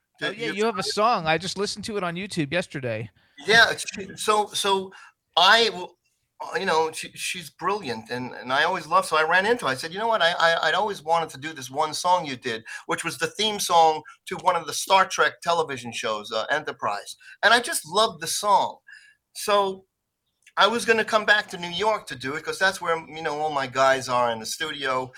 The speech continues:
Speaker 2: And, uh, you know, I don't have to rent studio time, which is a fortune now. So she, uh, she liked my voice, and she said, "Hey, man, you know, just come into my stu-," She took me into her studio,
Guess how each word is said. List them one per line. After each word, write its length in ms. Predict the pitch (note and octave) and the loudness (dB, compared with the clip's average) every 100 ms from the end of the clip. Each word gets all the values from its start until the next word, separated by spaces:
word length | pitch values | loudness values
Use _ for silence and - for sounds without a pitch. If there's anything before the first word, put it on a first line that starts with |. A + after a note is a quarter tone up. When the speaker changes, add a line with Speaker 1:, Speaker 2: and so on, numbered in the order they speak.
| - - _ - | -20 -20 _ -6
Speaker 2:
And, 320 | C3 B2 A#2+ | -2 -2 -2
uh, 180 | A2 F#2+ | -2 -2
you 40 | |
know, 80 | D3 | 2
I 80 | D3 | 4
don't 160 | E3 D#3+ | 4 4
have 160 | C#3 | 0
to 100 | - | 0
rent 360 | A#2 B2 C#3 C3+ | -6 -2 -2 -4
studio 420 | - D3 C#3 B2+ | -8 -8 -8 -10
time, 320 | B2+ B2+ B2 | -4 -4 -2
which 140 | A#2 A#2 | -6 -12
is 120 | - | -16
a 60 | - - | -16 -10
fortune 480 | C#3+ C3+ - A2+ A2+ | -6 -6 -6 -10 -10
now. 260 | G#2+ G#2 _ _ _ _ _ - - _ - - _ _ _ _ | -8 -10 _ _ _ _ _ -20 -20 _ -20 -20 _ _ _ _
So 240 | - G#3+ | -8 -4
she, 440 | G3+ - G#3 G#3+ A3 | -2 -2 -2 0 4
uh, 320 | G3+ G3 F#3+ - _ _ _ _ _ | 4 4 0 -8 _ _ _ _ _
she 240 | - - G3 | -6 -4 -2
liked 300 | E3+ A3+ A3+ | 2 0 0
my 160 | E3 | 0
voice, 460 | C#3 A#2+ B2 E3+ E3+ | 0 -2 -6 -6 -10
and 120 | F3 | -12
she 140 | - F3+ | -12 -10
said, 240 | - F3+ | -10 -10
"Hey, 180 | E3 G#3+ | -8 -8
man, 280 | C3 C#3 D3 | -6 -8 -8
you 60 | D#3 | -10
know, 140 | D3+ | -12
just 240 | D3+ D3+ | -12 -14
come 180 | - E3+ | -6 -4
into 220 | F3 E3+ | -4 -8
my 180 | D3 D#3+ | -4 -4
stu-," 220 | E3 - | -4 -8
She 200 | E3+ G3 | -8 -8
took 200 | G3 A#3+ | 0 0
me 180 | A#3+ A3 | 0 -2
into 200 | G#3 G3+ | -2 -4
her 100 | F3+ F3 | -4 -4
studio, 640 | - F#3+ A3+ A#2 A#2 C#3+ | -4 -6 -4 -4 -4 -4